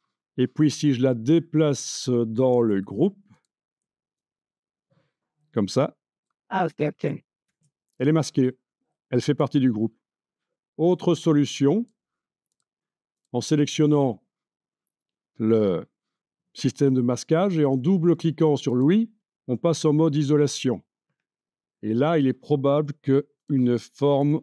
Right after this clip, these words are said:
Speaker 1: sera d'office, oui, elle est d'office masquée.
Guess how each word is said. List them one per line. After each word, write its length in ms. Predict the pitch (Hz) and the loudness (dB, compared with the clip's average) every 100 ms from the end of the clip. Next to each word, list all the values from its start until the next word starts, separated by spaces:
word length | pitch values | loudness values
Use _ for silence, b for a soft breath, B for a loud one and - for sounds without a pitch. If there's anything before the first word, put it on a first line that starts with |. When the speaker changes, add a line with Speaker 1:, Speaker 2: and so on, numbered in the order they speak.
| - | -8
Speaker 1:
sera 380 | - 135 117 117 | -8 -4 -2 0
d'office, 680 | 123 131 - 156 156 - | 0 0 0 -2 -2 -4
oui, 200 | 113 131 | 0 2
elle 120 | 131 | 2
est 60 | 117 | 0
d'office 720 | 107 139 - 151 156 - - - _ _ _ - | 0 0 0 0 0 -4 -14 -18 _ _ _ -4
masquée. 500 | 131 127 - 113 | -2 -2 -2 -2